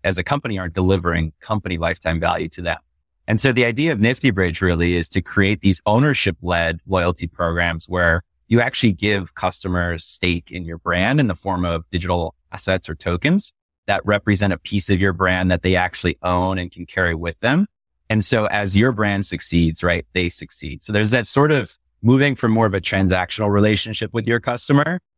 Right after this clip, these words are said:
to more of like, "Hey, invest in our company, we'll invest in you."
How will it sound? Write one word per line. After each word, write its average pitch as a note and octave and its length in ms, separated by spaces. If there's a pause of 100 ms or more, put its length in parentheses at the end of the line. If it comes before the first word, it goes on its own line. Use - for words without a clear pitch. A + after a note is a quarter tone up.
(120)
to A#2+ 100
more A2 240
of G2+ 140
like, F#2 200
"Hey, G#2+ 360 (100)
invest G2 480
in G#2+ 100
our G2 160
company, F#2 460
we'll G2 220
invest F#2+ 420
in F2+ 100
you." G#2+ 400